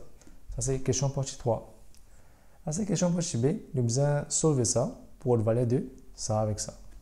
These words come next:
Alors, un point. Moi, ça fait nous expand, donc, on gagne deux.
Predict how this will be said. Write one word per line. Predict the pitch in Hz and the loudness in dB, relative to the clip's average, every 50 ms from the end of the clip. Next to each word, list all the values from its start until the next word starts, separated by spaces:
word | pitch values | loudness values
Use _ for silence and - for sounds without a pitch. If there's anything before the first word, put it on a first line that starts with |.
| - - - - - | -16 -18 -16 -8 -4
Alors, | 113 101 101 | -2 0 0
un | 107 | 0
point. | 104 101 104 104 110 143 233 - - - - - - - - - - - - - - - - - - - | 0 2 2 2 2 2 0 -2 -6 -12 -14 -14 -16 -18 -20 -18 -18 -20 -20 -18 -18 -18 -18 -18 -2 2
Moi, | 139 139 | 4 4
ça | 139 139 | 4 6
fait | - 170 | 6 6
nous | 165 131 131 | 6 6 6
expand, | 117 104 - - - - 117 117 127 180 185 | 4 2 0 -2 0 2 2 2 2 2 0
donc, | - 113 107 | 0 0 2
on | |
gagne | 104 104 98 98 98 | 2 2 2 2 2
deux. | 110 139 185 - | 2 2 2 0